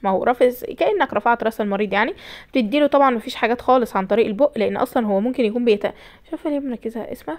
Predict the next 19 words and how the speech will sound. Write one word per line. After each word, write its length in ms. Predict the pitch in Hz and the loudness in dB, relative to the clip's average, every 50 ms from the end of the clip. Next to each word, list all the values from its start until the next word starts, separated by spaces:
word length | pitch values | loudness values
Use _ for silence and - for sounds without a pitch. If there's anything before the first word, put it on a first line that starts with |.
| - - | -10 -8
فم 240 | 247 226 202 175 | -6 -6 -6 -8
يعني. 180 | 175 175 - - | -10 -10 -8 -4
المهم، 320 | 285 349 370 359 330 247 - - - - - - - - - | -2 -2 0 0 0 -2 -2 -6 -14 -18 -18 -18 -8 -2 2
آه، 220 | 233 240 233 233 233 | 4 4 6 4 4
طبعًا 300 | 240 285 294 285 262 233 | 4 4 2 2 2 2
هو 80 | 220 | 0
ممكن 220 | 233 262 254 285 254 | 0 0 0 0 0
يتنفس 420 | 220 - 262 277 - - 247 - | 0 0 -2 -2 -2 -2 -2 -2
عن 80 | 208 196 | -2 0
طريق 180 | - 220 226 | 2 2 2
الفم، 360 | 233 233 - - 269 302 285 | 0 0 0 0 0 2 2
عنده 200 | 233 240 254 247 | 2 2 2 0
صعوبة، 320 | 254 - - 320 339 320 202 | -2 -2 0 2 2 2 2
فتلاقي 400 | - - - 247 254 247 254 277 | 0 0 0 2 2 2 2 0
أصلًا 180 | 262 - 262 | 0 2 0
أنت 180 | 247 240 240 254 | 0 2 2 2
وأنت 300 | 233 226 226 240 247 - | 2 2 2 2 0 0
عندك 260 | 226 220 254 247 233 | 0 2 2 0 0
برد 340 | 208 202 240 254 294 269 - | 0 2 2 2 0 -2 -10